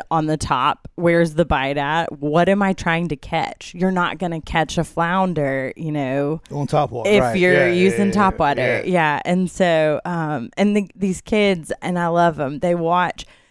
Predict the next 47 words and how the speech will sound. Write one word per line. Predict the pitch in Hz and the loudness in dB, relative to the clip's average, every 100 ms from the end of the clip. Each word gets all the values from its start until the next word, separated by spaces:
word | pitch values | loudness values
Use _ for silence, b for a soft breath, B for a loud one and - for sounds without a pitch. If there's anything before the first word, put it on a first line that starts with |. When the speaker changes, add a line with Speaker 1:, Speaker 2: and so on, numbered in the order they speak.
| b | b
Speaker 1:
they | 214 | 0
get | 208 247 - | 2 0 0
so | 180 | -2
much | 180 170 - | 0 -2 -2
information | 165 160 170 175 233 247 185 160 | -4 -2 -2 2 4 2 0 -2
from | 180 | 0
a | 180 | 2
lot | 170 160 160 | 2 2 2
of | 165 | 0
different | 165 160 - 131 | -2 -4 -6 -6
sources | 233 262 262 185 156 156 - | 0 2 2 0 -2 -2 -4
'cause | 185 160 | -4 0
they, | 170 170 165 160 - | 2 2 2 -2 -2
you | 175 | -2
know, | 165 151 147 | 0 0 -2
social | 147 190 185 175 | 0 0 0 -2
media | 165 151 147 | -4 -2 -2
is | 139 | -2
everything. | 196 262 175 165 - 143 143 | 0 0 0 -2 -2 -2 2
Speaker 2:
On | 156 | 2
the | |
phone, | - 135 117 117 | 2 0 -4 -6
yeah. | 120 | -4
Speaker 1:
All | 135 214 214 | 2 4 4
the | 185 | 0
time. | 175 226 214 147 | 0 0 0 -2
And | 170 175 | -2 -4
so | - 165 | 0 0
it's | 156 143 180 | 2 0 2
always | 175 190 196 | 2 2 0
fun | - 156 160 | -2 -4 -2
to | 156 | -4
see | - 151 | -6 -2
'em | 147 143 143 - | -2 -2 -4 -4
come | 180 170 | -2 0
in | 156 147 | 0 -2
and | 151 | -2
you | 151 160 | -2 -4
have, | 160 147 | -4 -4
like, | 139 135 - | -4 -8 -2
those | 156 151 156 | 2 2 0
that | - 143 123 - | -2 -4 -4 -8
fish | - 151 - | -8 -6 -4
every | 143 143 151 | -4 -4 -4
single | 147 151 156 | -4 -4 -4
day | 160 214 233 240 233 | 0 0 2 0 -2
and | 143 139 135 113 - | -4 -4 -6 -8 -12